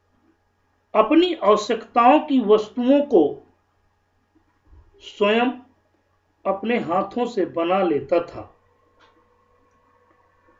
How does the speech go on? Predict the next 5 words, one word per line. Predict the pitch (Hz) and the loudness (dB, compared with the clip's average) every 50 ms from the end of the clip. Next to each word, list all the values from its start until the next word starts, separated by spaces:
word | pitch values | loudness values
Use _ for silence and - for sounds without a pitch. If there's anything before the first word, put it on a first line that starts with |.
| _ _ _ _ _ _ _ | _ _ _ _ _ _ _
सभ्यता | - - - 196 185 - 147 151 165 - - 226 226 | -20 -6 2 2 2 2 2 -6 -6 2 4 2 2
के | 226 - 226 | 4 0 -4
विकास | - - - 170 165 - - 196 214 226 220 - - | -4 -4 -4 -8 -8 -2 0 2 2 2 0 -2 -2
के | 196 180 165 | -2 -2 -2
साथ-साथ | - - - 196 185 185 190 190 - - 214 208 220 226 220 - - - | -2 -6 -2 2 2 2 2 2 -2 -4 -2 -2 -2 -2 -4 -10 -20 -20